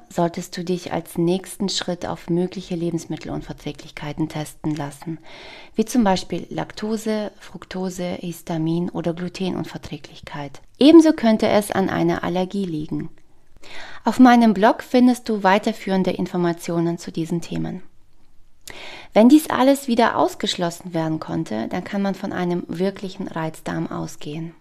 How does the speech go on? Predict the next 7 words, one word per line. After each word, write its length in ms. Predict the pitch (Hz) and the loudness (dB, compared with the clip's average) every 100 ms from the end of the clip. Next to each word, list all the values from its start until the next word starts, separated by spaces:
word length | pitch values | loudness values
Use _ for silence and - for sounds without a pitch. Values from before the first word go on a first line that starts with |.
| - - - - - - - - - - | -20 -20 -20 -20 -20 -20 -18 -20 -20 0
Was 180 | 240 - | 0 2
sind 200 | 381 311 | 2 8
nun 140 | 285 | 8
die 100 | 240 | 8
Ursachen 640 | - 196 175 175 165 185 | 2 0 2 2 2 -4
eines 380 | - 156 175 - | -4 -2 -2 -2
Reizdarms? 760 | 175 165 - - 147 143 - | -8 -8 -10 -10 -10 -10 -14